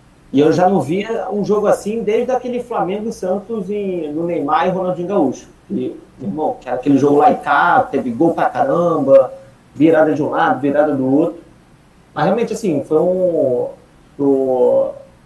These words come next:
eu vi praticamente, assim, o segundo tempo, a disputa de pênalti, e vi um pouquinho o finalzinho do primeiro tempo. Foi um jogo, assim, lá e cá o tempo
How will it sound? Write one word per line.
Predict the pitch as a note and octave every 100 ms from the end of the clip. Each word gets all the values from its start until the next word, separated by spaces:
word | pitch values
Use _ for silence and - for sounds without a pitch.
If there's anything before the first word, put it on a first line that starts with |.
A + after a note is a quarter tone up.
| B2
eu |
vi | B2+ D3 D3+ C#3
praticamente, | - F#3+ - C#3+ C#3+ C#3+
assim, | D#3
o | B2
segundo | C3+ D3 C3
tempo, | D3+ D3+ - A#2
a | A#2+
disputa | - - -
de | -
pênalti, | - D#3+ F#3+ G3+ G3 G3+ F#3 - -
e | C#3+
vi |
um | F3
pouquinho | F3 F3 F3+
o |
finalzinho | F3 F3 E3 F3
do | E3
primeiro | F3 E3+ F3+
tempo. | F3 B2+ - A2
Foi | C3
um | C#3
jogo, | C3 D#3 E3
assim, | D#3+ D3+ A2+ - - _ _ _ _ _ _ _ _ -
lá | C3 C#3+
e |
cá | - C3+ C#3
o |
tempo | D#3 C3